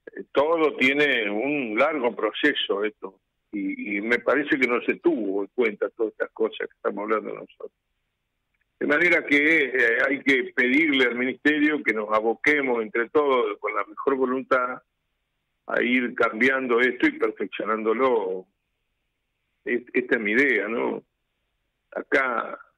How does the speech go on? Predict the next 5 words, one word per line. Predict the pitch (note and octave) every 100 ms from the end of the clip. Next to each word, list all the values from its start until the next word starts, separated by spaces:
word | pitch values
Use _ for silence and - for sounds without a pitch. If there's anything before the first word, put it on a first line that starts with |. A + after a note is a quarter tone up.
| _ _ _ _
este, | A3 - - A2+ - G#2+
el | B2+ A2+
desorden | A2+ G2+ - D3 C#3+ C3 B2+ A#2+ A2+ - _ _ _ _ _ _ _ _ _
ya | - A#2+ A#2+
es, | A#2 A#2+